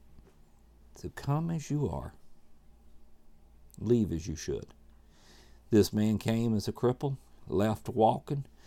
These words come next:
saw him later, and became a Christian, even though at this time it wasn't called a Christian. Come as you are. Let's go to the Lord in prayer.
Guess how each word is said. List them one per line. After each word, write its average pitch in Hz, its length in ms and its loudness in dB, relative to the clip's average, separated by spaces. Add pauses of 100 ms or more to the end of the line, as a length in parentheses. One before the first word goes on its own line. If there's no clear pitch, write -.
(260)
saw 107 400 4
him 95 180 2
later, 120 460 0 (1400)
and 90 100 -2
became 90 320 -4
a - 40 -6
Christian, - 440 -6 (220)
even 107 320 4
though 104 400 8 (280)
at - 120 -6
this 98 180 2
time 85 380 -2 (580)
it - 160 -2
wasn't 85 380 -4
called 78 220 -6
a 82 40 -8
Christian. - 420 -6 (920)
Come 92 220 -2
as - 120 -8
you 67 140 -6
are. - 180 -10 (420)
Let's 110 140 4
go 110 160 6
to - 0 -
the 98 80 4
Lord 82 340 0
in 82 80 -8
prayer. 58 280 -4